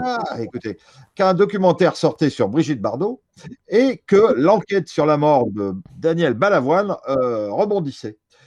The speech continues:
Donc, on se demande en quelle année nous sommes. Voilà. <laughs> C'était, c'est quand même, c'est quand même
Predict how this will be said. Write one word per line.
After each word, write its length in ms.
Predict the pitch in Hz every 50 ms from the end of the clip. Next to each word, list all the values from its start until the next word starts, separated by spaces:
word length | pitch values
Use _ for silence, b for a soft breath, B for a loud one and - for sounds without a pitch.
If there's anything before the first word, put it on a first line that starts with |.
| b b _
Donc, 300 | - 156 180 180 - - -
on 100 | - 185
se 160 | 165 - - 156
demande 500 | 123 120 117 107 120 151 185 175 170 - _ -
en 120 | 190 175
quelle 220 | - - 139 131
année 260 | 135 156 202 262 294 269
nous 160 | 254 277 254
sommes. 400 | - - 202 190 202 202 185 156 - _ _
Voilà. 380 | - 170 185 151 135 143 - _ _ _
<laughs> 100 | _ 139
C'était, 300 | 131 - - - 202 -
c'est 280 | - - - 156 139 -
quand 120 | - 131 151
même, 140 | 170 160 - b 147 b b _ _ _
c'est 140 | - - 143
quand 160 | 165 160 175
même 100 | 180